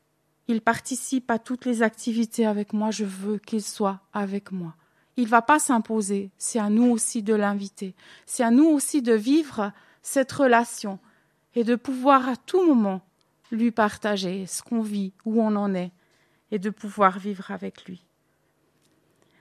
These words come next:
Mais marcher avec lui, c'est aussi marcher pour lui,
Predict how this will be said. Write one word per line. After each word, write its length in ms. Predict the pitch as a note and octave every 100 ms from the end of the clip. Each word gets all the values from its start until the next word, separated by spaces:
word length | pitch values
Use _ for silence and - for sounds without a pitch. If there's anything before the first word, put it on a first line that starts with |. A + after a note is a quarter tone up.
| _ _ _ _ _ _ _
Mais 100 | A#3+
marcher 460 | B3 C#4+ - - F4+
avec 400 | D4+ C4 C4 C#4
lui, 260 | C#4 D#4
c'est 220 | D#4+ -
aussi 380 | A#3+ A#3 - B3
marcher 680 | A#3 A#3 A#3 - - A#3+ A3
pour 480 | - - D#4 D4+ B3+
lui, 300 | G#3+ F#3